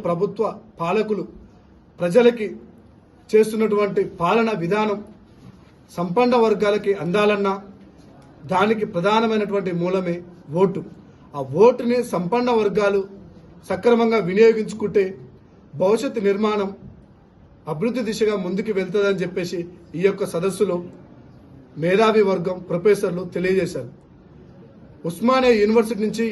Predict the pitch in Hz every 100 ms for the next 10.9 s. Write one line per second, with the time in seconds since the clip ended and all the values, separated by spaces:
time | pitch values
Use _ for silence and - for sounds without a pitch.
0 | 190 214 233 233 214 185 196 202 196 202
1 | 196 - - - - - - - - -
2 | - 165 196 233 220 208 226 233 220 202
3 | 202 214 202 202 202 202 196 - - -
4 | - - - 196 208 196 - 180 214 220
5 | 220 202 196 190 185 175 185 - - -
6 | 151 190 226 214 175 139 - - - -
7 | - - - - - - - - 190 233
8 | 247 247 240 226 220 233 220 220 214 214
9 | 202 208 180 185 220 214 208 208 - -
10 | - - - - 175 247 240 220 254